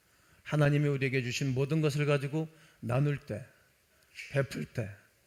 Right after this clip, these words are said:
섬길 때 하나님 우리에게 행복감을 주실 줄로 믿습니다. 예수 그리스도께서 이 땅에 오신 이유는 생명을 주러 오셨습니다. 자기의 생명보다 귀한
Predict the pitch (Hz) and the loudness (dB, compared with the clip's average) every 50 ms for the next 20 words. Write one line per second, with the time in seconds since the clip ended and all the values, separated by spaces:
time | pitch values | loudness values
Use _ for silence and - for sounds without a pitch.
0 | _ _ _ _ _ _ _ - - - 185 196 185 160 165 139 - - - 185 | _ _ _ _ _ _ _ -12 -4 0 2 2 4 4 4 2 2 2 2 2
1 | 233 226 - - - - _ _ - - - - - - 147 139 131 135 131 127 | 2 0 -4 -14 -20 -20 _ _ -20 -20 -20 -16 -2 2 2 2 4 2 2 0
2 | 123 117 123 120 117 123 117 - 165 165 156 151 147 - 160 151 156 165 170 170 | 0 -2 -2 -2 -2 -4 -2 -2 0 2 2 2 2 2 2 4 4 4 4 2
3 | - - - - - - _ _ _ - - 139 - - 131 - 156 151 143 143 | 0 -2 -10 -20 -20 -20 _ _ _ -8 -4 -4 -4 -4 -4 -2 -2 0 0 2
4 | 143 135 135 123 110 - - _ _ 143 123 120 113 113 127 131 - - 160 143 | 0 0 0 -2 -6 -10 -18 _ _ -14 -12 -10 -6 -2 0 2 2 4 4 2
5 | 127 110 104 - - - - - - - - - - - - - - - - - | 2 0 -4 -8 -14 -18 -20 -20 -20 -20 -20 -20 -20 -20 -20 -20 -20 -20 -20 -20
6 | - - - - - - - - - - - - - 175 208 220 - 240 247 214 | -20 -20 -20 -20 -20 -18 -18 -16 -14 -14 -14 2 8 10 10 10 10 6 6 6
7 | 233 240 190 - 226 185 - 233 226 196 202 233 233 233 233 240 214 214 - - | 6 4 6 4 2 8 10 10 10 10 10 10 10 10 10 8 6 4 6 8
8 | 220 208 208 202 202 196 190 - 196 196 185 165 175 220 240 247 254 254 240 247 | 8 8 10 8 8 6 6 6 6 6 6 6 6 6 6 6 6 6 6 6
9 | 254 254 233 247 - - - - _ - - - - 226 233 226 226 233 226 220 | 4 4 0 -4 -10 -16 -20 -20 _ -10 -6 -4 0 2 4 4 4 4 4 4
10 | 220 196 208 202 214 190 - 147 127 - - 117 107 - - - - - _ _ | 2 2 0 -2 -2 -2 0 -2 -2 -2 -4 -6 -6 -8 -12 -18 -20 -20 _ _
11 | _ _ _ _ _ _ _ _ _ _ _ _ - - _ - 190 196 180 220 | _ _ _ _ _ _ _ _ _ _ _ _ -20 -10 _ 4 6 8 10 10
12 | 220 - - 208 226 226 226 220 220 220 202 214 220 208 - - 185 190 196 190 | 10 10 8 6 6 6 8 8 8 8 10 8 8 8 6 2 6 10 10 10
13 | 190 185 190 190 190 180 233 214 | 10 10 6 2 0 -2 -4 -8